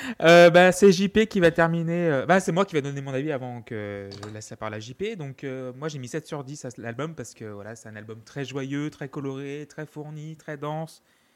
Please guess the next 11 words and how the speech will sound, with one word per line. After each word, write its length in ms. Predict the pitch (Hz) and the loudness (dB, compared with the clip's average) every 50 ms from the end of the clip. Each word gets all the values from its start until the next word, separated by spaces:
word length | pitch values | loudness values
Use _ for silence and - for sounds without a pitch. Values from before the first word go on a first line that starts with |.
| _ _ _ _ _ | _ _ _ _ _
Et 120 | - 135 131 | -16 -14 -12
c'est 120 | - 165 | -10 -8
peut-être 240 | 156 170 170 170 - | -6 -6 -8 -6 -4
le, 360 | 165 151 147 143 143 143 139 | -4 -4 -2 -2 -4 -4 -4
le 140 | 147 147 143 | -6 -8 -10
petit 200 | - _ - 180 | -12 _ -14 -8
défaut 280 | 165 196 190 - 190 | -6 -6 -4 -4 -4
aussi, 220 | 190 185 - 208 196 | -6 -6 -6 -10 -12
c'est 200 | - 151 127 - _ _ _ | -12 -14 -14 -14 _ _ _
trop 240 | _ _ 170 180 160 | _ _ -8 -4 -2
dense. 500 | 170 170 170 185 180 - - - - | -2 -2 -2 -4 -8 -10 -14 -18 -20